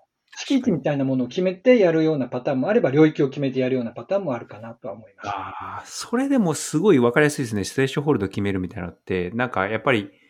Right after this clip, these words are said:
Speaker 1: 多分、あの、モバイルアプリ対応やるみたいなのは、もう間違いなく経営判断なんですけど、なんかそれって結局もう新しいチーム作るし、新しいそのリソースが必要だしみたいなのってやっぱ経営判断非常に大事で、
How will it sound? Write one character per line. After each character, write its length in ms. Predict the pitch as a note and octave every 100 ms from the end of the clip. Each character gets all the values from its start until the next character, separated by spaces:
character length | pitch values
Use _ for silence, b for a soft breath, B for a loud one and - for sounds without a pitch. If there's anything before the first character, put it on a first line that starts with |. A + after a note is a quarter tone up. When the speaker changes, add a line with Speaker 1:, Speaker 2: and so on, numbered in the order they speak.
| b b
Speaker 1:
多 100 | -
分、 340 | A#2+ G2+ - -
あ 160 | B2 G#2
の、 180 | G#2 G#2
モ 160 | A2
バ 120 | D#3+ G#3
イ 20 |
ル 60 | G#3+
ア 60 |
プ 220 | G#3+ F3
リ 240 | D#3+ A2+ F#2
対 180 | A#2+ B2
応 100 | F#2+
や 80 | F2+
る 100 | F#2+
み 120 | F#2
た 100 | E2+
い 40 |
な 60 | E2+
の 80 | E2
は、 160 | - _ E3
も 200 | A#2 F#2+
う 20 |
間 100 | G2
違 220 | - A#2
い 20 |
な 80 | F#2
く 80 | F2
経 200 | - F#2
営 40 |
判 180 | F2+ F#2
断 120 | E2
な 100 | D#2
ん 40 | D2+
で 40 |
す 60 | -
け 100 | D#2+
ど、 280 | E2 D#2+ _ b b b -
な 80 | A#2+
ん 40 |
か 40 |
そ 60 | -
れ 80 | F3+
っ 20 |
て 140 | F3+ E3
結 200 | D#3 -
局 140 | D3+
も 100 | F#2+
う 20 |
新 160 | B2+ B2
し 120 | -
い 60 | G2+
チ 160 | - E2+
ー 20 |
ム 140 | D#2+
作 260 | - - F2+
る 140 | E2
し、 260 | - - F2
新 300 | - A2 A2+
し 340 | - A2+ F2
い 40 | -
そ 140 | F2+
の 80 | E2
リ 100 | E2
ソ 160 | G2
ー 40 | F2+
ス 120 | G2+
が 80 | F2+
必 260 | - -
要 80 | G2
だ 80 | F#2
し 160 | - F2+
み 100 | E2+
た 120 | E2
い 40 |
な 120 | D#2+
の 100 | E2
っ 60 | D#2
て 160 | - F2+
や 60 |
っ 20 |
ぱ 100 | -
経 200 | - G#2
営 40 | G2
判 160 | G#2
断 120 | F2+ D#2+
非 80 |
常 160 | E2+ E2
に 160 | E2 D#2+
大 240 | E2+ E2+
事 160 | F2 D#2+
で、 280 | F2+ E2